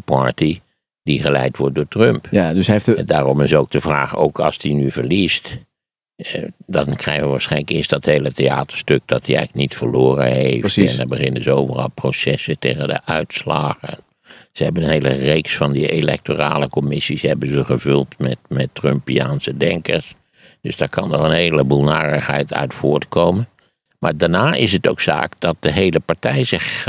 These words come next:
Speaker 1: wordt genezen van het Trumpianisme.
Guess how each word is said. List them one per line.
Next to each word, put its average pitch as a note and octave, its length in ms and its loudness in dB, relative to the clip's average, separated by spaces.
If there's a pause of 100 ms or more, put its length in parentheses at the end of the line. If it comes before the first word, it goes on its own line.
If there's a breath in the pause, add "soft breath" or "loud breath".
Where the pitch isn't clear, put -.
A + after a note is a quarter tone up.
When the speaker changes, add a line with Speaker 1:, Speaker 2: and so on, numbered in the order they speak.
Speaker 1:
wordt - 360 0
genezen E2+ 640 2 (440)
van G2 220 -2
het F#2 160 -2
Trumpianisme. F#2+ 1000 2